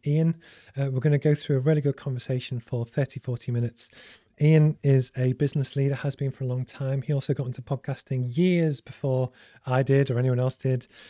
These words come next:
And actually, back in the day, he actually asked me to be a guest, which I never ended up doing, but actually it's brilliant to kind of role reversal. But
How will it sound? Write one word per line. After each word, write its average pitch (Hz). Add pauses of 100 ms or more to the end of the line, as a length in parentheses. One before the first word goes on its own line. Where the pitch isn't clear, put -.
(200)
And 151
actually, 156
back -
in 151
the 139
day, 127 (200)
he -
actually 139 (120)
asked -
me 139
to -
be 139
a 139
guest, - (160)
which -
I 143
never 143
ended 127
up 120
doing, 135
but 127
actually 131
it's - (400)
brilliant 139
to 143
kind 131
of 131
role 123
reversal. 123
But 139